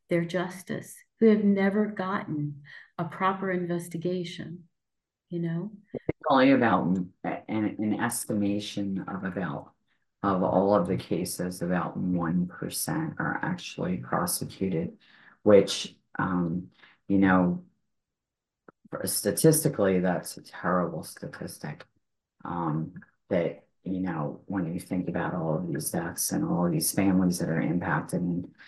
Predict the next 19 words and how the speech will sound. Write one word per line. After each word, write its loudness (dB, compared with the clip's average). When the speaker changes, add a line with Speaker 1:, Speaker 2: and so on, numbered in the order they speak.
Speaker 2:
you 6
know, 8
it's 4
not 6
just, 0
it's -10
not -4
just -4
me 2
that 0
I 4
lost 0
my 2
daughter. 0
My 4
sister-in-law 2
lost -2
her -4
niece. -4